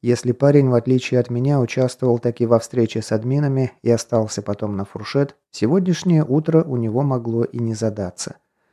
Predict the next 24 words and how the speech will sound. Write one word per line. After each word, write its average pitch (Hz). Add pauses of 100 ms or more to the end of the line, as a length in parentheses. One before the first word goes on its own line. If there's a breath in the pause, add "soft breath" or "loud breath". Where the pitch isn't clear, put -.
(200)
А 135
с 135
глубоким 135
похмельем 143
врач 147
вряд 135
ли 127
пустит 107
в -
капсулу. - (180)
Так 190
что 120
ждать 113
приятеля 120
я 98
не 101
стал. - (480)
Решил 160
заняться 156
собой, 147
раз 110
выпала 107
такая 110
возможность. 104